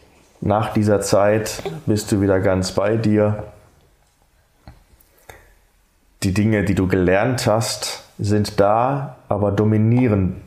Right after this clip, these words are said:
dein Wesen nicht in der Art und Weise, wie es das, wie sie es das zu Hause tun.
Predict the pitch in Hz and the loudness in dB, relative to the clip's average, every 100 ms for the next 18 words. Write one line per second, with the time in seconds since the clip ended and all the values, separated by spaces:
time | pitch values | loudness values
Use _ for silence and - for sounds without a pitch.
0 | - - - 110 98 98 110 113 92 87 | -16 -16 -4 0 2 2 2 2 2 0
1 | 87 85 78 90 92 76 87 92 90 92 | -2 -2 -2 0 0 2 0 0 -2 0
2 | 87 98 98 95 - - - - - - | 0 2 0 -2 -6 -16 -20 -20 -20 -20
3 | - _ - 101 98 92 90 - 101 101 | -20 _ 0 0 0 0 0 0 0 2
4 | 85 - 92 - 85 90 110 117 113 117 | 0 0 -2 -2 0 2 2 0 -2 0
5 | 110 110 | 0 0